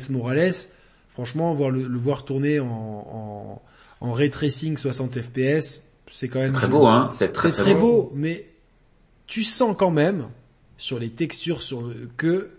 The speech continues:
Speaker 1: s'ils avaient, si ça avait été un jeu full P L cinq avec du temps de développement,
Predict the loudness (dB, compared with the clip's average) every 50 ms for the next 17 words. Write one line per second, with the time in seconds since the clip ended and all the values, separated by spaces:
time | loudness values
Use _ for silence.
0 | _ _ _ _ _ _ _ _ _ _ _ _ _ -12 -8 -6 -6 -4 -2 0
1 | 0 2 2 0 -2 -4 -6 -8 -8 -4 -2 -2 0 0 -2 -2 0 -2 -2 0
2 | -2 -4 -2 -2 -4 -4 -4 -6 -4 -4 -4 0 0 0 0 0 -2 -2 -2 -2
3 | -2 -2 -4 -4 -4 -4 -6 -6 -6 -8 -8 -4 -2 -2 -2 0 0 0 -2 0
4 | -2 -4 -4 -2 -2 0 0 0 -2 -6 -14